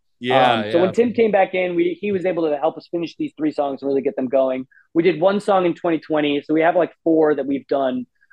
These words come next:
Speaker 2: Um, I think we have four that are in the works right now, but, like,
Speaker 1: Oh,
Speaker 2: they're
Speaker 1: okay.
Speaker 2: all in various, like, I would say none of them are even close to being done, but they're all,
Speaker 1: Okay,
Speaker 2: like, in
Speaker 1: yeah.
Speaker 2: process, and we're kinda just, like,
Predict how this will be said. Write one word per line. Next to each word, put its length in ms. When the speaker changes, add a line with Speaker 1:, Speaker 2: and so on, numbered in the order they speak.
Speaker 2:
Um, 380
I 80
think 160
we 60
have 220
four 260
that 120
are 120
in 80
the 80
works 360
right 200
now, 500
but, 160
like, 220
Speaker 1:
Oh, 100
Speaker 2:
they're 220
Speaker 1:
okay. 100
Speaker 2:
all 460
in 160
various, 400
like, 180
I 120
would 120
say 120
none 320
of 100
them 180
are 100
even 300
close 360
to 80
being 260
done, 380
but 100
they're 180
all, 100
Speaker 1:
Okay, 80
Speaker 2:
like, 280
in 140
Speaker 1:
yeah. 100
Speaker 2:
process, 520
and 80
we're 100
kinda 260
just, 220
like, 200